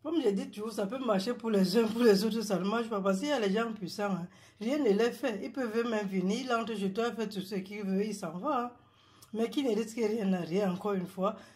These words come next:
essayez. Prenez une bouteille, les urines du matin, mettez ça dans la bouteille.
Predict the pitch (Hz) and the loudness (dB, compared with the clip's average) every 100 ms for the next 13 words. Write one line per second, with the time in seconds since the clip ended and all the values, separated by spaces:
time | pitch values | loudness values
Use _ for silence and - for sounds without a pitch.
0 | _ 220 196 208 180 190 277 320 - - | _ -4 -2 0 2 2 0 -4 -12 -20
1 | - 226 226 311 269 180 180 - 202 220 | -8 -2 2 4 2 -2 -6 -2 0 0
2 | 220 - - 208 202 202 247 277 202 185 | -4 -16 -8 0 2 2 0 -2 0 -2
3 | 175 175 214 196 190 247 247 220 214 202 | -2 -2 -2 -2 -2 -4 -2 2 2 2
4 | 196 196 170 156 160 - 196 | 0 0 -2 -6 -12 -2 -2